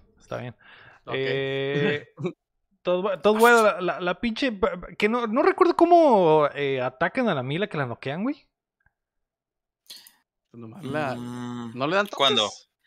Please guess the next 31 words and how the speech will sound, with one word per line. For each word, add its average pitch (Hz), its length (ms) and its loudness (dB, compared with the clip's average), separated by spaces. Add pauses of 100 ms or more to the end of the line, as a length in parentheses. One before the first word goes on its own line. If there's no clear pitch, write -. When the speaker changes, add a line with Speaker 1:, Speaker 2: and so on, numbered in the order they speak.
(220)
Speaker 3:
No, 139 300 2
acuérdate 139 360 -2
que 123 120 -4
quiere 131 200 0
prender 117 340 -4
la, 135 320 0
la, 104 560 -4
Speaker 1:
Ah, 170 140 -2
es 196 80 -2
cierto, 190 340 0
ya 175 100 2
Speaker 3:
la 170 60 2
moto 143 180 0
Speaker 1:
recordé, 151 220 4
Speaker 3:
y 131 40 2
Speaker 1:
ya 135 100 2
Speaker 3:
da 135 60 -4
como 127 140 -2
Speaker 1:
recordé. 135 180 2
Speaker 3:
unos 185 120 4
toques 208 40 8
Speaker 2:
Ah. 220 320 6
Speaker 3:
acá 110 420 -2 (200)
bien 113 160 -6
Speaker 1:
Ya 123 40 -6
Speaker 3:
fuertes 120 240 0
Speaker 2:
Está 185 140 -2
bien 226 140 0
Speaker 3:
y 254 40 -4
la 247 60 -2
Speaker 2:
mamón, 247 260 0